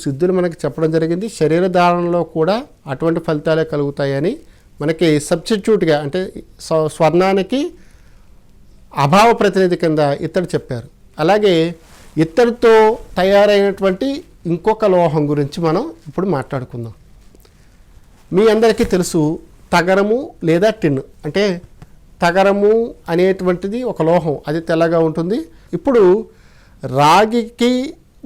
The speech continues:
వంగానికి కలిసి జన్మించినటువంటి ఒక లోహము కంచు, ఇంకో లోహం ఇత్తడి. ఇత్తడి గురించి already మనం చెప్పుకున్నాం కాబట్టి కంచు గురించి కూడా చెప్పుకున్నప్పుడు మనకి ఆ ఎపిసోడ్ యొక్క పరిపక్వత అనేటువంటి, సార్థకత అనేటువంటిది ఏర్పడుతుంది.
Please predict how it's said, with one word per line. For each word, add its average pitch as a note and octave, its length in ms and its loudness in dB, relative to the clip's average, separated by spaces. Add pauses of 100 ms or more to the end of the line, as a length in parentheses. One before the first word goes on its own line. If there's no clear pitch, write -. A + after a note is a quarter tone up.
(100)
వంగానికి G#3 720 2
కలిసి F#3 600 2 (140)
జన్మించినటువంటి F#3 1200 0 (220)
ఒక - 200 0 (380)
లోహము D#3 760 2 (1600)
కంచు, F#3+ 300 0 (340)
ఇంకో A#3+ 260 0
లోహం A#3+ 280 4
ఇత్తడి. C#3 320 -2 (100)
ఇత్తడి G#3+ 260 0
గురించి A3 280 0
already G#3 260 0
మనం G3+ 100 0
చెప్పుకున్నాం F#3+ 400 -4
కాబట్టి F#3+ 260 0
కంచు F3 220 -4
గురించి F3+ 240 -2
కూడా F3+ 140 -2
చెప్పుకున్నప్పుడు E3 580 -6
మనకి E3+ 260 -6
ఆ F#3+ 100 -2
ఎపిసోడ్ E3 440 -4
యొక్క D#3+ 440 -2 (480)
పరిపక్వత G3 520 0
అనేటువంటి, D#3+ 420 0
సార్థకత D#3 480 -2
అనేటువంటిది D3+ 380 -2
ఏర్పడుతుంది. B2 600 -6